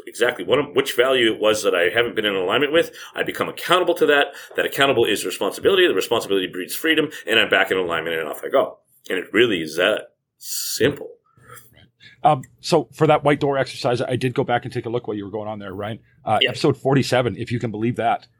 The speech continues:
Speaker 2: If you can
Speaker 1: That was
Speaker 2: believe
Speaker 1: my first
Speaker 2: that.
Speaker 1: one. That was our first, that was my first kaleidoscope.
Speaker 2: Was it the first one? Yeah.
Speaker 1: Yep.
Speaker 2: I wasn't sure if it was the first or second, but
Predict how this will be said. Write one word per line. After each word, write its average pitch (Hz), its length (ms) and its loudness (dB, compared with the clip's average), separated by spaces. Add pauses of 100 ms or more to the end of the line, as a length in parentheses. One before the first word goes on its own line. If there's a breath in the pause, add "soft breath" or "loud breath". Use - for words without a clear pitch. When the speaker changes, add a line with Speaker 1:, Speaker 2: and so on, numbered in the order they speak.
(420)
Speaker 2:
If - 160 -10
you 120 60 -4
can 123 140 0
Speaker 1:
That 98 40 -10
was 151 160 4
Speaker 2:
believe 156 140 4
Speaker 1:
my - 0 -
first - 180 4
Speaker 2:
that. - 60 0
Speaker 1:
one. 101 120 0
That 113 80 4
was 139 120 2
our 156 80 6
first, 160 240 0
that 127 80 2
was 127 100 4
my 135 80 2
first 143 240 2
kaleidoscope. 127 500 0 (800)
Speaker 2:
Was 131 160 -2
it 165 80 -2
the 135 60 -6
first 180 240 -2
one? 233 180 0
Yeah. 170 180 2
Speaker 1:
Yep. - 100 0
Speaker 2:
I - 40 0
wasn't 143 240 0
sure 151 100 6
if 135 100 4
it 139 40 4
was 123 120 0
the 117 40 0
first 143 300 2
or - 20 0
second, 127 400 0
but 110 160 -6